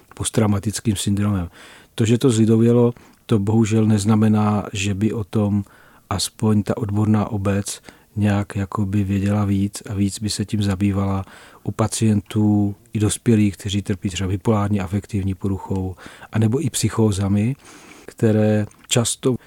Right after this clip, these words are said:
jsou způsobené, eh, například sexuálním zneužitím. Já teď čtu velmi takovou obsáhlou knihu o, o disociaci,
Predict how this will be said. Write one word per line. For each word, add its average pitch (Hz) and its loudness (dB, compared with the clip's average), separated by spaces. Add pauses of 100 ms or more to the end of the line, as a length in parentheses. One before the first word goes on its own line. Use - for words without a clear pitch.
(120)
jsou 110 -4
způsobené, 107 0 (380)
eh, 92 -4
například 110 -2
sexuálním 110 0
zneužitím. 92 -4 (540)
Já 104 -2
teď 113 -2 (480)
čtu 120 0 (540)
velmi 107 0
takovou 101 -6
obsáhlou 110 0
knihu 120 4 (540)
o, 95 -2 (100)
o 98 -2
disociaci, 113 -2